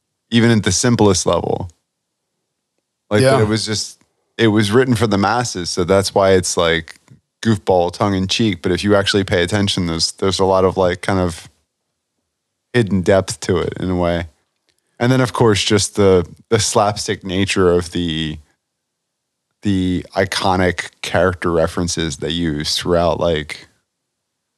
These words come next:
Speaker 1: I mean, 'cause they were trying to represent a certain era, right? They were trying to represent a time within the eighties when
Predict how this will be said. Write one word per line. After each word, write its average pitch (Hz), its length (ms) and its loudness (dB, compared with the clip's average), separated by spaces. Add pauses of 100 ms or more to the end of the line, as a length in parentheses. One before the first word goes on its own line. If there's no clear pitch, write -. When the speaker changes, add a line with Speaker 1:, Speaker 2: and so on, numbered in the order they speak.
(440)
Speaker 1:
I 104 60 -6
mean, 104 80 2
'cause 107 240 0
they 113 240 2
were 107 140 4
trying 110 260 0
to 95 60 2
represent 95 600 2
a 90 40 -4
certain 80 360 -2
era, 82 520 0 (520)
right? 87 260 -4
They 92 100 -2
were 92 80 2
trying 95 200 0
to 92 80 0
represent 92 560 0 (280)
a 95 80 0
time 98 400 0
within 95 300 2
the 85 160 0
eighties 90 540 0
when 87 460 -2